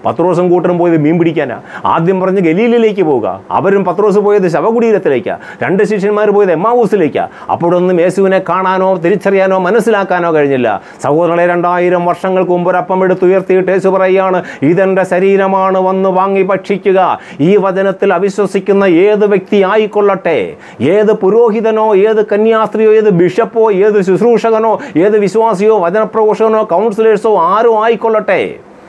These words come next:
കർത്താവിനെ നിനക്ക് മനസ്സിലാവുകയില്ല, നിനക്ക് കാണാനോ അനുഭവിക്കുവാനോ പറ്റാതെ പോകും. നീ വെറും ഒരു ഗോതമ്പപ്പത്തെ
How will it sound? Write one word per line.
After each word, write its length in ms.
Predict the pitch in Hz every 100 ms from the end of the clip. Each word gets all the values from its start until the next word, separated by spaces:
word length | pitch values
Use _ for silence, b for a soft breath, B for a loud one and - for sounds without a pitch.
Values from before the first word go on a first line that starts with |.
| B B B - - -
കർത്താവിനെ 600 | 139 - 165 170 170 175 170
നിനക്ക് 240 | 175 165 175
മനസ്സിലാവുകയില്ല, 680 | 175 165 180 175 175 175 175 170
നിനക്ക് 220 | 170 175 165
കാണാനോ 360 | 170 175 175 175
അനുഭവിക്കുവാനോ 680 | 165 175 170 175 170 165 160 160
പറ്റാതെ 300 | 156 156 147
പോകും. 180 | 139 139
നീ 60 | 170
വെറും 160 | 170 165
ഒരു 60 | 156 143
ഗോതമ്പപ്പത്തെ 600 | 170 185 180 160 160